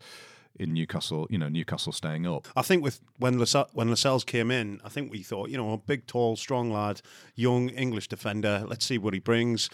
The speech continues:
Speaker 2: I don't think anybody was kind of expecting what happened with him. You know, he was, he wasn't a marquee signing by any stretch of the imagination. Um, and when he came in, for somebody like Rafa Benitez to spot that potential is,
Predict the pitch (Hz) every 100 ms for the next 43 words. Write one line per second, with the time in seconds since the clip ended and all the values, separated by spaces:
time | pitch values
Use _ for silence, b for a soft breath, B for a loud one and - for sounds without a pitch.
0 | B B - 107 165 160 139 143 139 131
1 | 123 113 - 131 107 104 - - 143 -
2 | 117 107 101 - 135 110 98 - b b
3 | b - 107 - 113 101 - _ b -
4 | 120 104 113 131 127 156 156 120 117 104
5 | 113 98 104 98 98 95 92 - 92 98
6 | 90 87 90 90 87 95 - B B -
7 | 104 104 - 110 113 - 135 131 131 107
8 | 110 _ - - 131 120 - 160 151 123
9 | 127 131 117 113 110 120 143 87 - 107
10 | - - - 110 - - b b b b
11 | b - 120 113 120 - 120 110 87 90
12 | _ _ _ _ 107 104 -